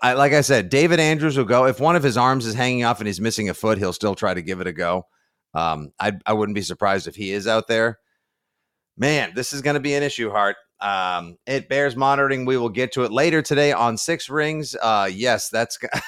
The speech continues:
<laughs> Coop puts up a photo of one of the miniature, uh, Mexican extraterrestrials that was, as was seen, uh, from the governmental conference on Wednesday as well.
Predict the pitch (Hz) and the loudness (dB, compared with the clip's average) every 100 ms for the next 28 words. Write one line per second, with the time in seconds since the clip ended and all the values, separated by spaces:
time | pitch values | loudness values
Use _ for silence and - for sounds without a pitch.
0 | - 214 - 247 - - 220 - 202 - | -2 -2 2 2 2 0 -2 0 -4 -2
1 | - 185 _ - - - 160 151 - - | -4 -4 _ -4 -4 -16 -16 -16 -16 2
2 | 190 190 - 160 - 156 139 120 151 156 | 4 4 2 2 4 2 2 2 4 6
3 | 151 143 127 123 139 135 113 123 110 - | 6 4 2 2 0 0 -2 -2 -2 -6
4 | - _ _ 113 143 156 143 113 139 131 | -20 _ _ -2 2 2 2 0 2 4
5 | 127 123 - 101 101 90 80 - _ _ | 4 2 -4 0 2 2 0 -6 _ _
6 | 104 127 139 - 135 127 117 113 117 135 | -4 -2 -2 -2 -2 -2 -2 -2 -2 -4
7 | - 120 98 113 120 127 135 135 123 110 | -2 -4 -2 2 2 2 0 0 0 -4
8 | 107 - - 120 107 110 - 135 131 127 | -4 -6 -4 -4 -2 -4 -2 -2 -2 -2
9 | 123 - _ _ _ - 101 101 95 107 | -6 -12 _ _ _ -4 0 2 2 0
10 | 113 107 92 113 117 117 113 117 - 120 | -2 -2 -2 0 0 0 -2 -2 -2 0
11 | 107 98 92 87 _ - 127 123 120 117 | 2 2 0 -4 _ 2 2 2 -4 -6
12 | - 110 90 92 87 107 123 110 110 101 | -8 -6 -2 -2 -2 -2 -2 0 0 0
13 | 92 101 117 107 110 | 0 0 4 4 2